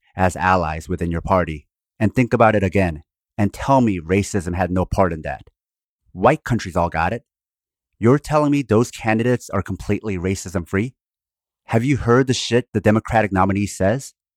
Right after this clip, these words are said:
And that's the Democratic nominee, not Trump.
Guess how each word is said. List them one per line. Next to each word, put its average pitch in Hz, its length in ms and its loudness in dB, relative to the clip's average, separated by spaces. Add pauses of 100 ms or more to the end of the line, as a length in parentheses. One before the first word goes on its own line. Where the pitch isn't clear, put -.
(720)
And 107 160 0
that's 113 260 2
the 110 100 -2
Democratic 98 540 0
nominee, 92 600 0 (300)
not 95 240 0
Trump. 98 360 -2